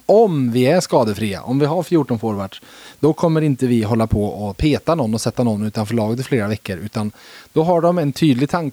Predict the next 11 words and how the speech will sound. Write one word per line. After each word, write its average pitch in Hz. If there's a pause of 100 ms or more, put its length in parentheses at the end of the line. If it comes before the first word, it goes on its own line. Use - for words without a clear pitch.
(260)
med 127
att, -
ja, 120
men 143
säg 165
att -
den 131
här 175
veckan, 175
då 147
står 123